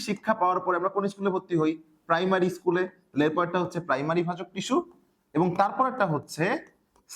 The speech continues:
সেকেন্ডারি। আমরা সেকেন্ডারি স্কুল সার্টিফিকেট পাই, সেকেন্ডারি ভাজক টিস্যু। তাহলে এই তিনটা ভাজক টিস্যু হচ্ছে উৎপত্তি অনুসারে প্রকারভেদ। কি কি? এভাবে মনে রাখবো যে আমরা প্রথমে প্রারম্ভিকভাবে যে শিক্ষাটা পাই মায়ের কাছ থেকে, সেখান দিয়ে প্রারম্ভিক, এরপরে প্রাইমারি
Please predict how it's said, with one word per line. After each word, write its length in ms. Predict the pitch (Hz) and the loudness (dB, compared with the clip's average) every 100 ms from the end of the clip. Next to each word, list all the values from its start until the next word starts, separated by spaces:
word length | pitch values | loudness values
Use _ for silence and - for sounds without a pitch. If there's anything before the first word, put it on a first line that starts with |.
| - | -2
সেকেন্ডারি। 600 | 226 226 214 196 156 117 101 | 0 2 2 4 4 2 0
আমরা 120 | 147 - | -4 -2
সেকেন্ডারি 340 | 180 190 190 180 | -2 0 0 0
স্কুল 160 | 196 190 | -2 -2
সার্টিফিকেট 420 | 185 165 170 185 190 | -2 -2 0 -2 0
পাই, 120 | 208 320 - _ - - | -2 -2 -10 _ -8 -2
সেকেন্ডারি 480 | 208 220 202 175 160 | 0 2 4 4 2
ভাজক 180 | 131 110 - | 0 -2 -8
টিস্যু। 200 | - - _ _ - - _ | -18 -20 _ _ -20 -20 _
তাহলে 160 | 143 151 214 | 4 6 8
এই 100 | 277 311 247 | 6 4 4
তিনটা 240 | 208 190 156 | 4 2 2
ভাজক 200 | 156 180 - | 0 -2 -8
টিস্যু 160 | - 180 | -2 0
হচ্ছে 160 | 202 180 | 4 2
উৎপত্তি 380 | - 170 170 151 127 | 2 0 0 0 0
অনুসারে 260 | 123 196 226 143 | 2 2 2 2
প্রকারভেদ। 380 | 110 101 101 - | 2 0 -2 -2
কি 80 | 202 233 | 0 2
কি? 80 | 285 - _ - | 0 -2 _ 0
এভাবে 200 | 151 190 196 | 2 4 2
মনে 120 | 196 | 2
রাখবো 220 | 202 180 269 - - | 2 2 0 -2 -6
যে 60 | - | -2
আমরা 120 | 147 160 | 0 0
প্রথমে 240 | 165 175 185 | 0 2 0
প্রারম্ভিকভাবে 800 | 165 151 170 185 170 226 160 185 175 | 0 0 -2 -2 -2 -2 0 0 0
যে 40 | 180 | -4
শিক্ষাটা 300 | 180 - 180 185 | -6 -4 -2 0
পাই 100 | 185 | 0
মায়ের 180 | 165 160 165 | 2 0 -2
কাছ 80 | - | -6
থেকে, 160 | 170 196 220 _ - | -4 -4 -4 _ -4
সেখান 200 | 156 165 165 | 0 4 4
দিয়ে 100 | 175 | 4
প্রারম্ভিক, 540 | 156 143 160 170 170 208 127 | 2 2 0 0 0 0 -2
এরপরে 200 | 123 151 | 0 0
প্রাইমারি 300 | 143 147 160 | 2 0 0